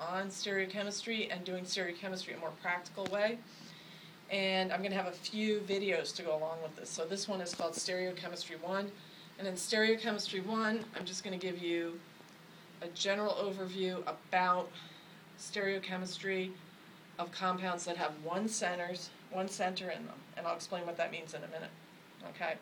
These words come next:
So what stereochemistry involves are, is a variety of things. It has to do with the spatial aspects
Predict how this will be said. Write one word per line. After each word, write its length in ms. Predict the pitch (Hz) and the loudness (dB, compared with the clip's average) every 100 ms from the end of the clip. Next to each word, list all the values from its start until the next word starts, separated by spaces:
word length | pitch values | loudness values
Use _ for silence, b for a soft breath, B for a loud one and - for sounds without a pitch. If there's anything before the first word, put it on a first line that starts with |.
| B B B B - | B B B B -8
So 340 | - 226 196 | 4 10 10
what 320 | 190 202 - | 12 10 8
stereochemistry 840 | - - 247 277 262 233 220 202 190 | 0 8 8 8 4 2 2 0 -2
involves 580 | 175 175 170 160 - - - - - - - - - - - - - - - - - | 2 6 8 6 4 -6 -14 -18 -18 -18 -20 -18 -18 -18 -18 -18 -18 -18 -18 -18 6
are, 180 | 185 - 196 | 6 6 2
is 120 | 196 | -2
a 60 | |
variety 500 | - 175 185 214 214 | 0 8 12 12 10
of 80 | 208 | 4
things. 540 | - 190 185 180 175 - - - - - - | 2 2 2 0 -6 -10 -16 -18 -18 -18 -6
It 100 | 185 | -2
has 360 | 208 208 214 226 | 8 10 8 2
to 60 | |
do 240 | 202 190 180 | 2 2 2
with 180 | 170 | -2
the 80 | 151 | -4
spatial 960 | 151 - - 202 202 - 220 202 196 196 - - - - - - - - - - - - - - - - - - - - - - - - - - - - - - - - - - - - - - - - - - - 180 | -6 -8 -2 2 4 2 2 2 2 -2 -8 -18 -20 -20 -20 -20 -20 -20 -20 -20 -20 -20 -20 -18 -18 -18 -18 -20 -18 -18 -18 -20 -20 -20 -18 -18 -18 -20 -20 -18 -18 -18 -18 -20 -20 -20 -20 -20 -18 -20 -20 -20 0 8
aspects 800 | 196 196 - 185 170 - - | 8 8 4 6 6 2 -10